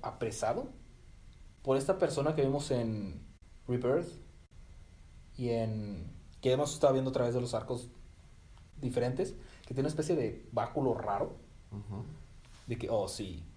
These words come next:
Speaker 1: creíste que podías detenerme, ¿no? Buajajaja, pues no". Ya también nombre.
Speaker 2: Oh. Bueno.
Speaker 1: Estuvo muy padre. Sobre todo porque volvió Capitán Carrot.
Speaker 2: Ya sé, qué padre. <laughs>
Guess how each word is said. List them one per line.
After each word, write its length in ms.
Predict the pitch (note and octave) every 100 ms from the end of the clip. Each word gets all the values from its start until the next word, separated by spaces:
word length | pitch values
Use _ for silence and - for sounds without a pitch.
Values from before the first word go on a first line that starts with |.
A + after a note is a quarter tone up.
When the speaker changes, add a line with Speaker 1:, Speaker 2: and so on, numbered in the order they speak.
| -
Speaker 1:
creíste 340 | A2 G2+ B2
que 80 | A#2
podías 320 | A2 G2+ G2+
detenerme, 420 | G#2+ A2+ C3+ G2+
¿no? 140 | F#2+ C#3 -
Buajajaja, 680 | A2+ F#2+ G#2 - G2 F#2+ -
pues 180 | E2+
no". 160 | G2 F2 - - - - - - -
Ya 80 | A2
también 200 | F#2 E2+
nombre. 160 | D#2+ - - - - - - -
Speaker 2:
Oh. 300 | F#2+ F2 - - - - - - - - - - - - - - - - - - -
Bueno. 160 | - - - - -
Speaker 1:
Estuvo 200 | - A2
muy 80 | F2
padre. 180 | E2+ - - - - - - - - -
Sobre 240 | - B2+
todo 140 | C3
porque 240 | B2 C3 A#2+
volvió 280 | A2 G#2+ G#2
Capitán 280 | - - G2+
Carrot. 240 | E2+ - - - - -
Speaker 2:
Ya 220 | - C#3+ -
sé, 560 | - B2+ A#2+ A#2+ A#2 A#2+
qué 100 | B2
padre. 360 | A2+ A2 G#2+ G#2+ -
<laughs> 260 | - F#4 F#4+